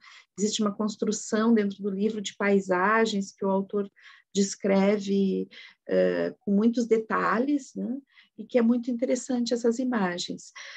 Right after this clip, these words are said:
Então, uma das grandes dúvidas, né, é como que a partir de uma, eh, atração gravitacional,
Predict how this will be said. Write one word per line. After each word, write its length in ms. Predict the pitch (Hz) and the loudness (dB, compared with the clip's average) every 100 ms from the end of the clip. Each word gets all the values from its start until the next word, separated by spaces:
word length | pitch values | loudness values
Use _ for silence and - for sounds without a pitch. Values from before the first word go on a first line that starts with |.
| - - | -20 -8
Então, 680 | - 240 233 240 247 262 262 233 | 2 2 4 2 4 4 4 2
uma 220 | - 233 254 | 4 4 6
das 180 | 247 233 | 4 2
grandes 400 | 240 254 254 220 | 2 2 2 -2
dúvidas, 720 | 220 254 370 370 214 214 208 | 0 2 2 0 -2 -2 -2
né, 220 | 254 302 | 0 2
é 200 | - 233 - | 0 -2 -2
como 340 | 277 381 381 | -2 -2 -6
que 120 | - | -6
a 60 | 269 | -6
partir 420 | 269 247 - 226 | -4 -6 -8 -12
de 80 | - | -4
uma, 480 | 233 220 214 214 202 190 - | -2 -2 -4 -4 -4 -4 -8
eh, 300 | - 202 196 - | -2 0 0 -2
atração 800 | 196 - 202 - 220 214 208 | -4 -4 -6 -4 -4 -2 -4
gravitacional, 1040 | 196 196 202 220 202 - 233 202 190 226 | -2 -2 -2 -4 -6 -4 -2 0 0 0